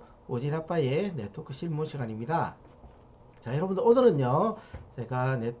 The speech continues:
피씨 정비사 이 급 실기 문제, 바이오스 관련 문제를 복원을 해왔습니다.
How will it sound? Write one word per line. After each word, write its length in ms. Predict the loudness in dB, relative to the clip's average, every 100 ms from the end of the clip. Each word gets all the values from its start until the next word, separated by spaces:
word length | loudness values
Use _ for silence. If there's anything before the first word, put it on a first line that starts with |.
| -12 -10
피씨 280 | -8 -4
정비사 480 | -2 0 -2 -2 -2
이 160 | -4 -4
급 160 | -6
실기 480 | -6 -8 -6 -4 -4
문제, 640 | -2 -4 -2 -4 -2 -2 -4 -12 -20 -6
바이오스 560 | -2 0 -2 -4 -6
관련 480 | -4 -2 0 0 -4
문제를 520 | -6 -6 -2 0 0
복원을 480 | -2 -4 -4 -4 -4
해왔습니다. 680 | -6 -6 -8 -12 -4 -4 -4